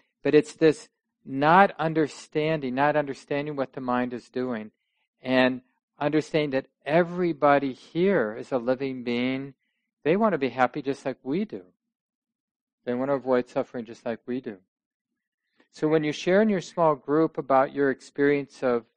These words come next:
attachment, and how wherever there's attachment to desire, there's suffering, and wherever there's not attachment to desire,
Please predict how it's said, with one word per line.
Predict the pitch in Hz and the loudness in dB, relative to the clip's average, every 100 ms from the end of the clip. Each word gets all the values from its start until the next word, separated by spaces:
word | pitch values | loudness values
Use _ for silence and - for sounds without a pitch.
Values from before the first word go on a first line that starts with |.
| _ | _
attachment, | 127 - - 131 135 - - 123 113 _ _ _ _ _ _ _ _ _ _ _ _ _ _ - | -14 -14 -4 -2 -2 -4 -14 -14 -14 _ _ _ _ _ _ _ _ _ _ _ _ _ _ -8
and | 127 | -4
how | 123 147 | 4 4
wherever | 139 127 135 156 | 6 6 6 6
there's | 165 165 - | 2 0 0
attachment | 160 - 143 143 - 151 | -6 0 2 2 -2 -12
to | - | -10
desire, | 135 131 117 120 120 117 123 - _ _ - | -8 -6 2 4 4 2 0 -4 _ _ -4
there's | 113 - | -4 -2
suffering, | - 127 - 113 98 101 113 _ _ _ _ - | 0 0 -2 -8 -8 -12 -20 _ _ _ _ -14
and | 117 | -6
wherever | 117 135 143 | 2 2 2
there's | 135 127 - | 0 -4 -6
not | 127 123 143 | 2 6 6
attachment | 151 - 131 113 - 113 | 4 -4 -4 -4 -8 -16
to | - | -16
desire, | 113 107 117 104 104 113 | -16 -8 -6 -4 -6 -8